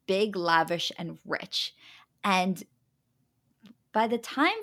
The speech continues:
Kim was marrying Kanye, they had kind of learned the art of doing that subtly, obviously there is literally nothing subtle about a wedding where you go from Paris and fly everyone to Italy, and there's this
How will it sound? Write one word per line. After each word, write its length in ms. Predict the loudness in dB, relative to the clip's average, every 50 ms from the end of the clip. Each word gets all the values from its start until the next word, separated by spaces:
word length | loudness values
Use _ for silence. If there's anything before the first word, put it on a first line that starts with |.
| -12 -14
Kim 240 | -10 -6 -4 -4 -2
was 160 | -2 -2 0
marrying 420 | 0 0 0 0 0 0 0 -2
Kanye, 640 | -4 -6 -6 -2 -2 0 0 2 2 0 0 0 0
they 140 | 0 0 0
had 180 | 0 -2 -4 -8
kind 340 | -8 -6 -4 -2 -2 -2
of 160 | -4 -6 -6 -4
learned 260 | -2 -2 0 0 -2
the 80 | -2
art 240 | 0 2 2 2 2
of 120 | 0 -2 -2
doing 260 | -4 -4 -2 -2 -4
that 220 | -6 -6 -8 -12
subtly, 600 | -14 -4 0 0 0 0 -2 -8 -10 -16 -18 -20 -20 -20 -20 -20 _ _ -2 2
obviously 600 | 4 4 4 4 4 4 4 2 0 0 0 2
there 140 | 4 4 2
is 140 | 2 0
literally 600 | -2 2 2 4 4 6 4 4 2 2 0 0
nothing 440 | 0 2 2 0 2 0 -2 -4 -4
subtle 460 | -4 0 2 2 4 4 4 2 2
about 400 | -2 -4 0 4 4 4 4 4 2
a 100 | -2 0
wedding 420 | 2 2 2 2 2 -2 -2 -4
where 120 | -4 -2 -2
you 200 | -2 -4 -6 -6
go 340 | -2 2 2 2 2 0
from 420 | -2 -6 -4 -2 -2 -2 -2 -4 -8 _ -20 -20 _ _ _
Paris 500 | -6 2 4 4 6 6 4 2 0 -2
and 120 | -8 -10 -8
fly 300 | -4 0 2 2 2 4
everyone 440 | 2 0 0 0 -2 -2 -2 -4
to 180 | -6 -6 -2 -2
Italy, 440 | 0 0 0 0 0 0 -2 -2 -4
and 160 | -6 -8 -6
there's 200 | -6 -6 -6 -6
this 180 | -10 -12 -12